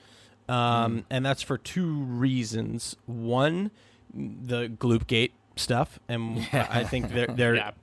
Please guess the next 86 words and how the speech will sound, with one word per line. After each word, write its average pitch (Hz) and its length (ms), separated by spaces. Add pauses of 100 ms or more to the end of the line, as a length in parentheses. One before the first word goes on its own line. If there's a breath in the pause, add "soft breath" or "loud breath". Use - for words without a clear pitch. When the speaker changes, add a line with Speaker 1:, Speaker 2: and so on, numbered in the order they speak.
(100)
Speaker 1:
there 120 180
is 117 120
a 120 60
marked 120 400
difference 120 440
in 120 80
a 113 40
lot 113 160
of 110 80
pitchers 117 400
and 110 80
how 110 80
they 110 80
performed 110 360
before 110 220
Speaker 2:
Do - 40
you - 40
Speaker 1:
and - 60
Speaker 2:
have - 80
Speaker 1:
how 104 60
they 151 60
Speaker 2:
that 131 120
Speaker 1:
performed 131 260
Speaker 2:
trademarked, 131 80
Speaker 1:
after. 117 200
Speaker 2:
by 135 60
the 131 100
way? 139 160
'Cause 113 180
that's 110 260
the 110 120
first 113 280
I've 104 120
heard 110 200
of 113 120
it, 117 120
and 110 100
it's 104 100
pretty 107 240
awesome. 98 380 (460)
Speaker 1:
Oh, 208 300
I 156 120
think, 440 240
uh, 185 80
Nick, 175 340
I 135 80
think, 131 180
might 135 120
have 131 80
said 135 140
it 90 40
Speaker 2:
Did - 60
Speaker 1:
first, 123 260
Speaker 2:
he? 165 80
Speaker 1:
and 135 140
then 123 120
I, 123 120
yeah, 123 360
I 123 140
just 143 200
took - 120
it - 80
from 123 120
him. 117 140
It 131 140
is 151 160
great. 113 380
It 143 100
really 123 320
is 107 160
good. 107 180
Speaker 2:
That's 143 180
a 123 40
T-shirt. 101 440
That's 117 200
gotta, 107 220
that's 135 320
gotta, - 180
Speaker 1:
<laughs> - 100
Yeah. 107 220
Speaker 2:
we 107 140
have 107 220
to - 60
make 95 200
that 107 180
one. 95 100